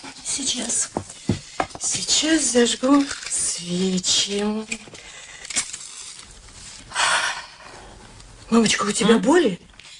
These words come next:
Speaker 2: Нет. Нет, ничего, не беспокойся, Танечка.
Speaker 1: Ты устала слушать?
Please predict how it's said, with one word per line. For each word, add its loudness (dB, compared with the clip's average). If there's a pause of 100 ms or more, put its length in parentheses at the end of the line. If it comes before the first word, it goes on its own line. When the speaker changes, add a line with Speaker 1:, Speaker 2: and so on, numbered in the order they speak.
Speaker 2:
Нет. 0 (1120)
Нет, 6
ничего, 2
не 4
беспокойся, 2
Танечка. 0 (540)
Speaker 1:
Ты 8
устала 4
слушать? 2